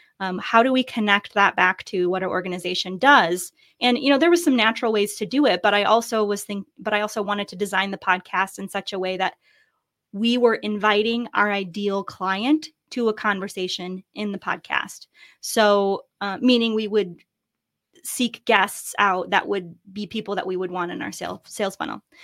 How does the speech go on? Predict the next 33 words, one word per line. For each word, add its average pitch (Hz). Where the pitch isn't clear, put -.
So, 233
um, 196
so 240
I 220
did 226
a 247
bunch 254
of 254
customer 330
interviews 196
and 202
research 208
and, 208
you 226
know, 190
kind 208
of 196
that 190
Venn 220
diagram, 202
right? 214
Um, 208
and 220
found 226
that 196
leadership 254
was 214
also 208
a 185
really 190
important 196
thing 185
to, 185